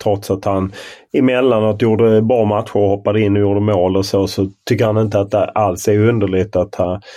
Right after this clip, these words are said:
han inte är med. Det är tuff konkurrens. Han vill fortfarande vara med. Ja, där upplevde jag att han var väldigt liksom balanserad och, eh, tyckte att det var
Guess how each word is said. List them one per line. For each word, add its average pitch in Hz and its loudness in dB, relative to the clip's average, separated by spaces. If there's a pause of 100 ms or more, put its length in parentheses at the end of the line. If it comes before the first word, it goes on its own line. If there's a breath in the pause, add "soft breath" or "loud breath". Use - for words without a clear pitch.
(140 loud breath)
han 110 -2
inte 107 0
är 104 0
med. 98 0
Det 98 0
är 95 -2
tuff 101 0
konkurrens. 98 -2
Han 101 -2
vill 98 -2
fortfarande 98 -2
vara 98 2
med. 101 -2
Ja, 139 -4
där 127 0
upplevde 139 2
jag 123 2
att 95 -4
han 107 -2
var 104 0
väldigt 113 0
liksom 101 -2
balanserad 98 0
och, 90 -4
eh, 98 0
tyckte 98 -2
att 95 -4
det 98 -4
var 90 0